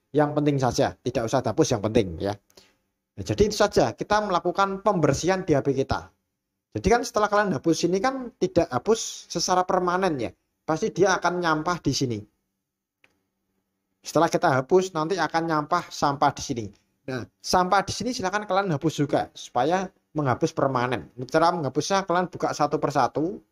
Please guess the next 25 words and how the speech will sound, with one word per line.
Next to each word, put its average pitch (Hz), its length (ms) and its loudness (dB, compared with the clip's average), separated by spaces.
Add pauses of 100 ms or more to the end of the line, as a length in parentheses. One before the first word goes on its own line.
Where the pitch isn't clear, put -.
(1000)
Kalian 139 480 2
tekan 143 260 -2
saja 135 300 0
ini. 170 400 0 (1120)
Klik 190 240 -4
ini, 180 560 0
terus 196 400 -2
hapus 131 480 0
semua. 139 320 0
Yang 120 240 -4
di 120 80 2
bawah 147 160 4
ada 127 240 -2 (240)
tulisan 135 320 -2
hapus 120 320 -2
semua. 113 240 -6
Kalian 190 240 2
klik 185 160 2
saja. 113 400 0 (880)
Terus 165 160 -2
kalian 202 240 2
juga 160 240 4
mengecek 156 640 0
untuk 147 320 -2 (240)
sampah 156 560 0